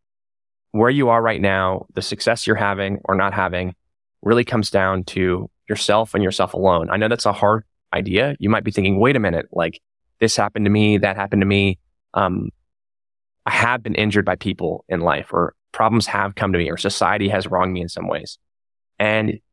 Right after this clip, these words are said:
again, I think that, that those ideas might one hundred percent be true. I'm not going to disagree or argue with with you on that.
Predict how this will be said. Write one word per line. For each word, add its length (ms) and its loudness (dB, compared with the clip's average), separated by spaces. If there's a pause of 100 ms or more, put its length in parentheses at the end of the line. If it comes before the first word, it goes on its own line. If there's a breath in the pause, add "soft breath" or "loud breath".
(440)
again, 300 2
I 100 -2
think 180 0
that, 140 -2
that 280 0 (140)
those 220 2
ideas 400 2 (120)
might 340 0
one 120 2
hundred 280 -2
percent 340 -2
be 140 -2
true. 400 0
I'm 120 0
not 220 0
going 220 2
to 240 -2
disagree 440 0
or 100 4
argue 300 0
with 180 -6 (400)
with 160 0
you 120 0
on 140 -2
that. 280 -2